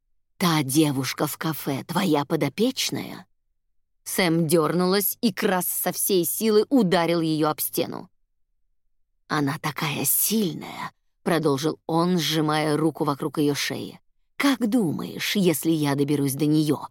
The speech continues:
она будет громко кричать?" "Я отправлю тебя обратно в ад,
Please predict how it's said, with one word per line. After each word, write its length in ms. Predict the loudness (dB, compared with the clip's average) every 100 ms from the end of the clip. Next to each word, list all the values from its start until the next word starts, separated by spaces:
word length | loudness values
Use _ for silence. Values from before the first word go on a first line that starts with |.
| _ _ -2
она 320 | 2 4 2
будет 340 | 2 2 0
громко 560 | 0 2 4 4 0 -2
кричать?" 920 | 2 2 2 -2 -4 -8 -8 -6 -8 _ _ _ _ _ _ _ _ _
"Я 340 | 2 4 4
отправлю 560 | 2 0 2 2 4 0
тебя 360 | 0 2 4 4
обратно 520 | 4 2 2 0 0
в 160 | 2
ад, 420 | 0 0 -8 -16